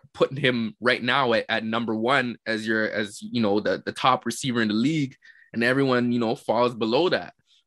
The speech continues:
Um, you know, even though Cooper Kupp had a way better year, Davante Adams is still widely regarded as that number one receiver. So you give that to Derek Carr. He has Hunter Renfrow, right? Hunter Renfrow is dope.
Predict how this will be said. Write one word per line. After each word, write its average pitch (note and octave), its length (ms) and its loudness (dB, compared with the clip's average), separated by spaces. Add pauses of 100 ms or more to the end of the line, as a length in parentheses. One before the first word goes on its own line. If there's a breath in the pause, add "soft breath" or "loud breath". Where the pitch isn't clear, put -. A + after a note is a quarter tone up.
(120)
Um, G#2 540 -6
you A#2 100 2
know, A2+ 140 0
even F3 300 2
though E3 140 6
Cooper D3+ 300 -2
Kupp C#3 220 0
had C#3+ 140 2
a A2+ 60 2
way C#3 200 0
better C#3 220 0
year, B2+ 360 0
Davante B2+ 440 -6
Adams B2 240 -4
is G#2+ 120 -14
still C3+ 420 0
widely B2 380 2
regarded A2 420 0
as G2+ 120 -4
that G2 180 -4
number G#2 220 -4
one G#2 160 -2
receiver. G#2+ 460 -4
So G2+ 300 0 (1160 loud breath)
you B2+ 220 -4
give C#3+ 320 4
that C#3+ 220 2
to D3 60 -2
Derek C3+ 280 4
Carr. A2+ 420 2
He A#2 120 0
has D3 220 2
Hunter D3+ 320 -2
Renfrow, A#2+ 640 0 (360)
right? A2 340 0
Hunter C3+ 280 -4
Renfrow A#2+ 460 0
is G#2 140 -6
dope. G#2+ 340 -4